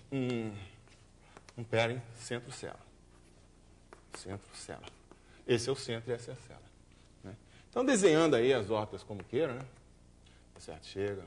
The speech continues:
anda. A gente observa o seguinte. Olha, essa figura, eu posso, não destru-, sem mexer na holonomia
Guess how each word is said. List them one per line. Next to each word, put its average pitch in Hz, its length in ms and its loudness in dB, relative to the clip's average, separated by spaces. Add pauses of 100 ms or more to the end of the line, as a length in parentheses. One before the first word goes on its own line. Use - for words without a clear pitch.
(100)
anda. 120 180 -6 (720)
A 135 120 2
gente 175 440 2 (480)
observa 180 520 8
o - 20 8
seguinte. 190 720 6 (920)
Olha, 143 200 6
essa 233 240 8
figura, 147 640 8 (540)
eu 170 100 8
posso, 165 800 6
não 226 320 12
destru-, 226 380 0 (180)
sem - 320 8
mexer 185 720 8 (340)
na 135 140 6
holonomia 160 640 10